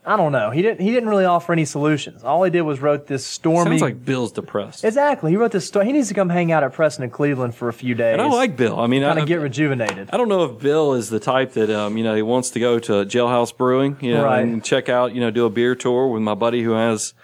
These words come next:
Speaker 2: um, that brewing company that we've, we've talked about. We've done some team building. But, you know, Bill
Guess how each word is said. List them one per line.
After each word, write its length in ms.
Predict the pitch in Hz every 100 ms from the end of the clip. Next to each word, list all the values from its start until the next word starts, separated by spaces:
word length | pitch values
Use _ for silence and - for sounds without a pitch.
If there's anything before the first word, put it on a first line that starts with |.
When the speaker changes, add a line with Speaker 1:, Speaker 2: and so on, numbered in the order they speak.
| - - _ -
Speaker 2:
um, 220 | 107 107
that 200 | 113 107
brewing 360 | 120 127 135 127
company 420 | 127 135 156 165
that 160 | 113
we've, 240 | 110 107 110
we've 160 | 110
talked 240 | - 120 -
about. 240 | 113 120
We've 200 | 107 104
done 180 | 107 113
some 160 | 110 110
team 240 | - 120
building. 380 | 113 120 127 135 - - - -
But, 240 | - 113 117
you 100 | 160
know, 140 | 123 107
Bill 640 | - - 254 269 170 127